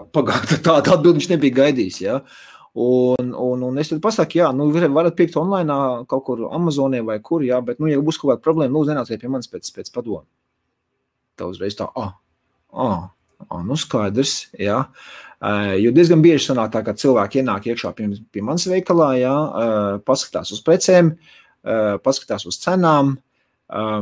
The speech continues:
painteresējās par, par, par kurš produkts būs labāks vai nē, un tad aiziet un nopērk kaut kur online. Un pēc tam vēl nāk pie manis un arī, arī prasa problēmas kaut kādas, jā, un es diezgan, diezgan bieži šeit esmu piefiksējis.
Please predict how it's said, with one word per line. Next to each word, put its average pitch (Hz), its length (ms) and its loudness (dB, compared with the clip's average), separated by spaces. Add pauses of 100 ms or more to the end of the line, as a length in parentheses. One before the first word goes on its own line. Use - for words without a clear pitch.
(120)
painteresējās 120 840 0
par, 107 260 -2
par, 104 240 -6
par 101 240 -4 (460)
kurš 131 200 -2
produkts 113 280 0
būs 107 160 -4
labāks 135 400 0
vai 107 80 -4
nē, 185 160 4 (160)
un 139 120 -4
tad 139 160 4
aiziet 131 360 0
un 135 100 0
nopērk 98 360 -6 (180)
kaut 101 140 -8
kur 110 120 -4
online. 76 340 -10 (1300)
Un 147 160 0
pēc 107 280 0
tam 208 200 6
vēl 208 160 6
nāk 156 300 2
pie 143 140 0
manis 165 360 2
un 139 120 0
arī, 160 180 2 (580)
arī 147 240 4 (200)
prasa 165 320 2
problēmas 143 480 0
kaut 107 200 -8
kādas, 90 320 -8
jā, 101 160 -8
un 117 160 -10
es 151 160 -8
diezgan, 135 400 -6
diezgan 143 360 -4
bieži 131 360 0
šeit 127 160 -2
esmu - 220 -6
piefiksējis. 113 640 -2